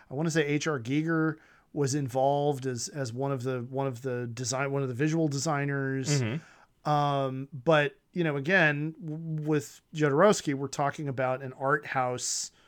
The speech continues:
Speaker 1: director with very specific kinds of aesthetic and,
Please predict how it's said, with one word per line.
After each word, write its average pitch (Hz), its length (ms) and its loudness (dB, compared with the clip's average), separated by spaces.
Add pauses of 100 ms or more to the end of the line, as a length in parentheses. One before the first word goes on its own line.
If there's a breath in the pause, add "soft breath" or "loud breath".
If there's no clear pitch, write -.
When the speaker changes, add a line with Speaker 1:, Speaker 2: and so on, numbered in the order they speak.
(400 soft breath)
Speaker 1:
director 135 560 -2
with 123 180 -8
very 135 320 -4
specific - 960 -2 (600 soft breath)
kinds 139 280 -4
of 123 80 -4
aesthetic 131 680 -2
and, 117 300 -8